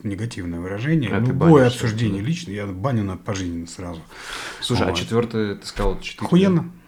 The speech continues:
Speaker 2: да? Это самый крутой.
Speaker 1: Да.
Speaker 2: Да, это круче, чем гениально.
Speaker 1: Да.
Speaker 2: Все, понял.
Speaker 1: Да, это когда ты уже... Ну, это когда восторг,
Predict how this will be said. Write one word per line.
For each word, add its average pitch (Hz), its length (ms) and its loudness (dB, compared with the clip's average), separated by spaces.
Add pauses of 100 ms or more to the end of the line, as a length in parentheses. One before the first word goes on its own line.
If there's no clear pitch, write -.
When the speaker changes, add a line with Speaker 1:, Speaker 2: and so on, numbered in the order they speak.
(120)
Speaker 2:
да? 104 80 -10
Это 92 160 -6
самый 82 320 -4
крутой. 87 260 -10
Speaker 1:
Да. 85 200 -4 (160)
Speaker 2:
Да, 90 120 -8
это 92 160 -6
круче, 113 220 -2
чем 98 220 0
гениально. 87 320 -2
Speaker 1:
Да. 82 140 -6 (840)
Speaker 2:
Все, 90 260 -10 (140)
понял. 95 260 -12
Speaker 1:
Да, 147 320 0
это 131 160 2
когда 110 300 -2
ты 110 160 -8
уже... 104 640 -6 (180)
Ну, 170 200 8
это - 180 0
когда 135 220 0
восторг, - 520 -2